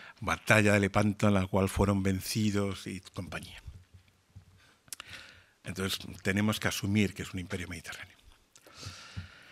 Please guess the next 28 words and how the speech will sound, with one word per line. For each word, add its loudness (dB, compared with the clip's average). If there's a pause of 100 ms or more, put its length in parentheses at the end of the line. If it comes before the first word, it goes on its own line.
(840)
Pues 4
en 6
la 8
práctica 2
no 4
es 0
un -4
imperio -4
mediterráneo. -14 (2250)
El 2
gran 2
problema 2
que 2
tenemos 2
con 0
el 4
Imperio 4
Otomano 2
es -6
el 0
mismo -2
problema 0
que -6
tenemos -4
con -6
la -4
monarquía -6
hispánica. -10